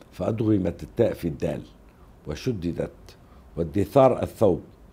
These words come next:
الذي يتدثر به الإنسان عند نومه، وهذا على أن التدثر هنا على ظاهره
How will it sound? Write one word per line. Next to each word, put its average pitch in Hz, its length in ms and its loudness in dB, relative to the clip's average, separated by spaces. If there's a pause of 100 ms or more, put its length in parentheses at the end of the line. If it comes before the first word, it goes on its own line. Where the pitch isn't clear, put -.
(420)
الذي 101 380 2
يتدثر 87 680 0
به 92 160 -4
الإنسان 95 640 -4 (3750)
عند 90 260 -4
نومه، 80 380 -4 (800)
وهذا 107 760 2
على 98 300 -2
أن 104 140 -2
التدثر 98 600 0
هنا 110 280 -2
على 90 220 -2
ظاهره 82 500 -2